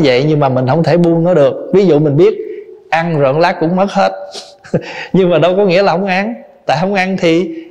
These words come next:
mình chết, mà chết thì không làm được gì hết. Cho nên biết ăn rồi lát mất hết, uống xong lát ra hết, nhưng mà phải ăn, phải uống. Nhưng mà người tu là nè, biết nó đào thải hết,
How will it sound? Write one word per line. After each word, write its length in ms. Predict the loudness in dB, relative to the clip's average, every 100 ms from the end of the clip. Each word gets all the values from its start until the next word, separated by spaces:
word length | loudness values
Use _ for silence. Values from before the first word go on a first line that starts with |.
| -6
mình 200 | -4 -2
chết, 280 | 0 0 -2 -4
mà 80 | -6
chết 280 | 0 0 0
thì 60 | -2
không 160 | -2
làm 220 | -2 -2 -2
được 140 | -2
gì 140 | -2
hết. 220 | 0 -2 -4 -12 -20 _ _ -4
Cho 120 | 0
nên 320 | 0 0 0
biết 400 | 2 0 -2 -6
ăn 300 | -4 -4 -2
rồi 160 | -2 -2 -2
lát 240 | -4 -2
mất 160 | -4 -4 -6
hết, 200 | -4 -4 -4 -14 -20 -20 -2
uống 320 | 0 2 2
xong 280 | 0 -2 -2
lát 240 | -2 -2
ra 320 | -2 -2 -4 -4
hết, 260 | -2 -4 -8 _ -8
nhưng 220 | -4 -2
mà 120 | -2
phải 260 | 0 -2 0
ăn, 260 | -2 -4 -4
phải 120 | -4
uống. 340 | -2 -2 -2 -6 -12 -10
Nhưng 120 | -4 -2
mà 100 | 0
người 180 | -2
tu 260 | 0 0 2
là 100 | 0
nè, 220 | 0 -4 -8 -18 _ _ _ _ _
biết 480 | 0 4 4 0 -2
nó 260 | -2 0 2
đào 280 | 2 0 0
thải 200 | -2 -2
hết, 260 | 0 -2